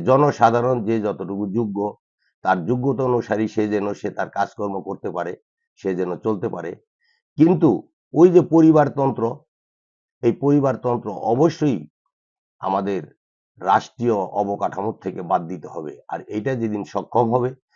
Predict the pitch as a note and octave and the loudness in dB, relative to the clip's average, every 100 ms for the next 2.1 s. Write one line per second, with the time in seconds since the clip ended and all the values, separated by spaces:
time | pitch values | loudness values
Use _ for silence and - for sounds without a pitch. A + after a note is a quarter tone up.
0 | _ _ A#2 G2+ C#3+ C#3 A2 F#2+ - F2+ | _ _ 0 2 2 2 0 -4 -4 -6
1 | F2+ F#2+ E2+ F2 D2+ E2+ D#2 D2+ D#2+ D2+ | -4 -4 -4 -6 -6 -10 -10 -12 -14 -16
2 | D2 | -18